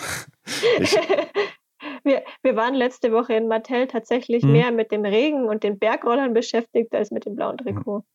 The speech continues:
Speaker 3: Weil gerade bei euch sind ja noch einige Jüngere dabei, ne, im Team, also bei dir
Speaker 2: Mhm.
Speaker 3: jetzt im Team persönlich.
Speaker 2: Ja, genau.
Speaker 3: Ja, ja.
Speaker 2: War jetzt die Anna Weidel, die Sophia Schneider dabei,
Speaker 1: Mhm.
Speaker 3: Mhm. Ja.
Speaker 2: Steffi Scherer.
Speaker 3: Ja, die fallen ja auch noch teilweise da rein.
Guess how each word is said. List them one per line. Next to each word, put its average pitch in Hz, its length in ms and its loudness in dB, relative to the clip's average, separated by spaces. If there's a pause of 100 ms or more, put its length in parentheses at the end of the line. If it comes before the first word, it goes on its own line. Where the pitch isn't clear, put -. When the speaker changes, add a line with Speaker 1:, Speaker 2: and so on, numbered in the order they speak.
(140)
Speaker 3:
Weil 113 120 -2
gerade 127 180 -2
bei 131 140 0
euch 175 140 -2
sind 139 100 0
ja 120 80 4
noch 120 140 2
einige 135 280 0
Jüngere 135 260 4
dabei, 123 360 0
ne, 127 160 2
im 113 120 0
Team, 110 300 -2
also 107 460 -2
bei 104 100 -2
dir 120 120 2
Speaker 2:
Mhm. 117 40 4
Speaker 3:
jetzt 110 160 2
im 107 80 0
Team 107 220 -2
persönlich. 107 580 -2 (380)
Speaker 2:
Ja, 208 340 -2
genau. 208 320 -4
Speaker 3:
Ja, 117 200 -2
ja. 120 100 -6 (220)
Speaker 2:
War 214 180 0
jetzt 226 200 -4
die 220 80 2
Anna 208 240 -2
Weidel, 220 340 2
die 208 100 2
Sophia 214 400 0
Schneider 220 400 -4
dabei, 233 460 -6 (200)
Speaker 1:
Mhm. 98 100 -2
Speaker 3:
Mhm. 113 260 2 (680)
Ja. - 60 0
Speaker 2:
Steffi 220 260 0
Scherer. 233 500 0 (260)
Speaker 3:
Ja, 120 180 -2 (100)
die - 40 -20
fallen 117 240 0
ja 113 160 2
auch 117 60 0
noch 113 160 2 (100)
teilweise 120 460 0
da 110 140 0
rein. 117 400 2